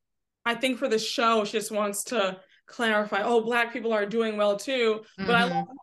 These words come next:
Speaker 1: I like how, well, I forgot her name. She's a friend of the show. I think
Speaker 2: Mariah.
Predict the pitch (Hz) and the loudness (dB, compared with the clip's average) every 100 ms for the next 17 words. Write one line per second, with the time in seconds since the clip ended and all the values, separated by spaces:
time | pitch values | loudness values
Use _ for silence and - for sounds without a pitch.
0 | - 214 220 247 247 262 233 220 214 220 | -10 -4 0 0 -2 -2 0 2 2 -2
1 | 233 220 214 214 226 226 202 190 - _ | -2 -2 -2 -2 -2 0 -2 -6 -14 _
2 | _ - 320 311 - 277 240 247 262 226 | _ -2 2 2 2 2 4 4 4 2
3 | 220 233 202 185 170 175 180 196 | 0 4 6 6 6 4 2 -2